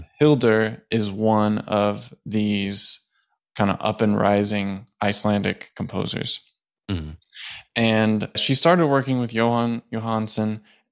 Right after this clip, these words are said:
Speaker 1: and they did a lot of co-writing music.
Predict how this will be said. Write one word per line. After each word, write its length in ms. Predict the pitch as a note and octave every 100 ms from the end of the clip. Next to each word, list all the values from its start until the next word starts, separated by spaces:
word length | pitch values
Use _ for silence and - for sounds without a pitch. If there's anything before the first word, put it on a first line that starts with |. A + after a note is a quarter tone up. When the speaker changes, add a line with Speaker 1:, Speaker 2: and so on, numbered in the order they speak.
| -
Speaker 1:
and 640 | A2 G#2 G#2 G#2 G#2 - _ -
they 220 | A#2+ A#2+
did 640 | A2+ A2 G#2+ G#2 G#2+ G#2 _ _ _
a 60 | -
lot 280 | G#2+ A2+ A2+
of 160 | G#2
co-writing 880 | - - A2+ A#2 G#2+ G#2+ G#2+ G#2+ G#2 -
music. 520 | G#2+ G#2 G#2+ - -